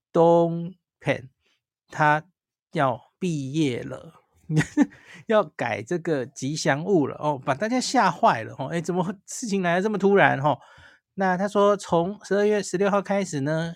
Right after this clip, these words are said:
有一个新的堂吉诃德的新的这个吉祥物哈，叫做斗琴奖。斗琴是什么意思呢？斗就是 Don Quixote 的斗嘛，吼，日文的那个字啊，吼。然后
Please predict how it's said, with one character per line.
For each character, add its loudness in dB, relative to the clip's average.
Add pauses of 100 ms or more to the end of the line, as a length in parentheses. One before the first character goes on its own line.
有 -4
一 -4
个 -4
新 -6
的 0 (840)
堂 -2
吉 -8
诃 -2
德 -4
的 -4
新 -6
的 -4
这 -10
个 -6
吉 -4
祥 -4
物 -4
哈， -10 (400)
叫 -6
做 -4 (800)
斗 -2
琴 -6
奖。 -10 (640)
斗 0
琴 -4
是 -8
什 -6
么 -4
意 -6
思 -8
呢？ -6 (500)
斗 0
就 -10
是 -4
Don -2
Quixote 0
的 -2
斗 -4
嘛， -10
吼， -8
日 -2
文 0
的 -6
那 -8
个 -8
字 -8
啊， -12
吼。 -10 (840)
然 -6
后 -2